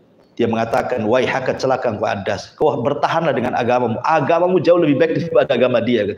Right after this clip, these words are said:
Dipengaruhi sama Utbah dan Syaibah. Akhirnya Nabi Shallallahu Alaihi Wasallam keluar dari kebunnya Utbah. Tapi sebelum keluar, di sini Allah Subhanahu Wa Taala berikan keajaiban.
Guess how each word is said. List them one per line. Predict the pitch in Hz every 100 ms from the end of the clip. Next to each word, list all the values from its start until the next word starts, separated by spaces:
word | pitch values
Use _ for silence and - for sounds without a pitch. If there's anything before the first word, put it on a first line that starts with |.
| -
Dipengaruhi | 143 170 190 233 214
sama | 147 160 170
Utbah | 160 160
dan | 127
Syaibah. | 131 - - - _ _ _ _ _ _ - - - -
Akhirnya | 156 156 226 202
Nabi | 190 233
Shallallahu | - 196 180 214 180
Alaihi | 175
Wasallam | 175 165 170 165 208 - - - - - - -
keluar | - 175 180 139
dari | 139 139 226 175 - -
kebunnya | 143 156 160 143 120
Utbah. | 110 98 127 - - - _ _ _ _ _ _
Tapi | 160 165 214
sebelum | 180 143 135 123
keluar, | 143 117 98 117 - - - _ -
di | 123
sini | 160
Allah | 143 123 143
Subhanahu | 175 - - 143 117
Wa | 120 -
Taala | 131 107 135 - - -
berikan | - 139 139 123
keajaiban. | 113 101 110 113 113